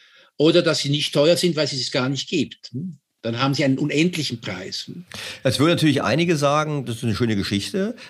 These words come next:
Speaker 2: aber, ähm, war das nicht auch verbunden mit der, mit der Organisierung der Arbeiter? Ich meine, Gewerkschaften,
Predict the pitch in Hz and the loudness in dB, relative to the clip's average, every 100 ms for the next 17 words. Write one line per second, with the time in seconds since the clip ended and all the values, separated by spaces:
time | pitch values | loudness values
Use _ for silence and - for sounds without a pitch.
0 | - - 127 160 165 160 - 127 131 131 | -10 -2 2 4 2 0 0 2 2 2
1 | 107 120 160 147 143 131 - 127 131 131 | 2 2 2 -2 -4 -6 -4 0 0 0
2 | - 107 120 135 139 135 120 120 110 104 | -4 0 0 0 -2 -2 -2 0 2 2
3 | 95 104 - 110 110 104 110 104 107 131 | 0 -2 -8 -4 -2 0 0 2 2 2
4 | 131 110 92 87 78 82 71 - 90 95 | 2 2 2 2 0 -2 -6 -2 -2 0
5 | 90 98 127 - 151 135 - 135 | 0 2 0 0 0 -2 -2 -4